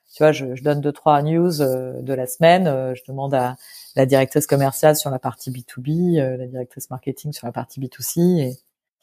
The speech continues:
et puis Elodie, euh, notre daf, euh, s'il y a des points R H. Euh, c'est vrai qu'il y a eu quand même quelques, tu vois, quelques sujets R H à, à gérer avec le covid. Donc, il y avait pas mal d'informations, euh, qu'on donnait, euh, de façon régulière.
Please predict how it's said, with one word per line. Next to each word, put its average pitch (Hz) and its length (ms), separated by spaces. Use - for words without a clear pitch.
et 147 80
puis 147 220
Elodie, 147 500
euh, 135 300
notre 131 220
daf, 151 400
euh, 131 260
s'il 127 240
y - 20
a 127 60
des 127 180
points 151 340
R 143 160
H. 151 300
Euh, 127 60
c'est - 100
vrai 160 100
qu'il 160 140
y - 20
a 170 40
eu 175 80
quand 170 120
même 170 200
quelques, 143 680
tu - 60
vois, 175 120
quelques 139 280
sujets 165 420
R 156 60
H 175 220
à, 135 260
à 147 80
gérer 190 300
avec 143 240
le 135 80
covid. 175 320
Donc, 147 180
il 139 60
y - 0
avait 135 100
pas 147 120
mal 139 120
d'informations, 143 840
euh, 139 40
qu'on 165 120
donnait, 170 500
euh, 147 80
de 147 80
façon 151 300
régulière. 175 500